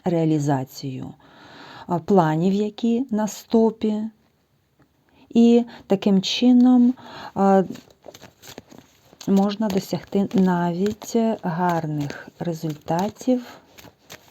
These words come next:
і отримати в стосунках. Цікаво, от карти показують все ж таки вплив, е,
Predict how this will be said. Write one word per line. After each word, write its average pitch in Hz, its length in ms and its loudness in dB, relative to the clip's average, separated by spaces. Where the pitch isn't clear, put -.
і 185 140 2
отримати 202 1000 -2
в - 80 -20
стосунках. 196 960 -6
Цікаво, 190 420 -2
от 151 140 -8
карти - 340 -6
показують 226 540 -2
все 208 300 -8
ж - 120 -14
таки 208 300 -6
вплив, 196 920 -2
е, 190 380 0